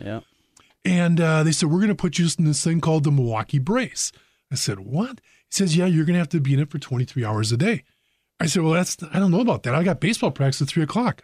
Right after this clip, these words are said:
Speaker 2: I said, "I'm not sure how that's gonna work." He says, "Well, you did have baseball practice at three o'clock." He says, "You get it off for one hour to, to shower and do your exercises."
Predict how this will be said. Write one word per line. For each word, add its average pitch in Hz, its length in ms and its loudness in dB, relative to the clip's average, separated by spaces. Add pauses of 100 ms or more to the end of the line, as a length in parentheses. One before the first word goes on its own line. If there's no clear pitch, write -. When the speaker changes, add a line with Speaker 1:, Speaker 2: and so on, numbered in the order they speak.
Speaker 2:
I 143 60 -2
said, 147 160 0
"I'm 160 80 2
not 170 140 2
sure 160 160 0
how 156 40 2
that's 151 180 0
gonna 143 140 2
work." 220 260 0 (500)
He 170 80 -2
says, 151 200 0
"Well, 143 120 4
you 147 160 4
did 160 240 0
have 123 160 0
baseball 117 360 -4
practice 104 320 -6
at 104 80 -10
three 107 160 -6
o'clock." 90 380 -12 (480)
He 143 60 0
says, 135 280 0
"You 139 60 2
get 151 140 0
it 135 60 2
off 143 160 0
for 139 100 2
one 143 240 2
hour 135 420 0
to, 123 140 -4 (120)
to 139 120 -2
shower 160 540 0
and 151 120 2
do 151 80 2
your 147 160 2
exercises." 143 680 -4